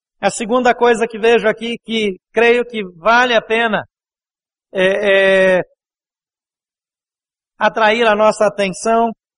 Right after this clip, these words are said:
é a seguinte recomendação: reconheça a extrema urgência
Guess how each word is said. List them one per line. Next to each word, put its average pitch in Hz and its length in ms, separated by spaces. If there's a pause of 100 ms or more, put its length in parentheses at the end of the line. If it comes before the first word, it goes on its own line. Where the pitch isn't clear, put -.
(720)
é 190 120
a 202 60
seguinte 233 480
recomendação: 208 960
reconheça 240 1080 (360)
a 214 120
extrema 277 640
urgência 208 720